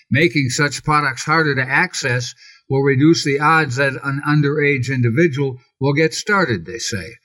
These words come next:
Quote, "We are tackling a problem that is huge." That's Heidi West,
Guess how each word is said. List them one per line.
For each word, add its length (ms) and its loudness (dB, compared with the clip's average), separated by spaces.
Quote, 300 0
"We 180 0
are 120 -4
tackling 540 0
a 120 -6
problem 460 0
that 160 -2
is 180 -4
huge." 500 0
That's 220 -2
Heidi 360 0
West, 480 -4